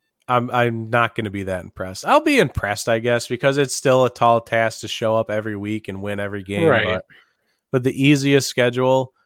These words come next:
Speaker 1: but with Lamar Jackson, they have another, they, their defense is, I don't wanna say their defense is slept on because the offense is so great that you don't
Speaker 2: Mm-hmm.
Speaker 1: even really think about the defense, but they added
Speaker 2: Right.
Speaker 1: Calais Campbell to that defense. That's not fair. It's a, they have a
Speaker 2: Right.
Speaker 1: good defense.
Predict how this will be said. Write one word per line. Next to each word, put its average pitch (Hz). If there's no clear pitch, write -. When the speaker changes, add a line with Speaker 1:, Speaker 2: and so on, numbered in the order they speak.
Speaker 1:
but 117
with 117
Lamar 107
Jackson, 107
they 107
have 110
another, 104
they, 117
their 117
defense 131
is, 98
I 147
don't 196
wanna 175
say 156
their 131
defense 131
is 95
slept 120
on 131
because 113
the 101
offense 110
is 107
so 107
great 98
that 104
you 107
don't 113
Speaker 2:
Mm-hmm. 113
Speaker 1:
even 110
really 107
think 110
about 127
the 131
defense, 139
but 160
they 302
added 233
Speaker 2:
Right. 120
Speaker 1:
Calais 147
Campbell 104
to -
that 95
defense. 95
That's 240
not -
fair. -
It's 185
a, 135
they 180
have 180
a 120
Speaker 2:
Right. 110
Speaker 1:
good 95
defense. 87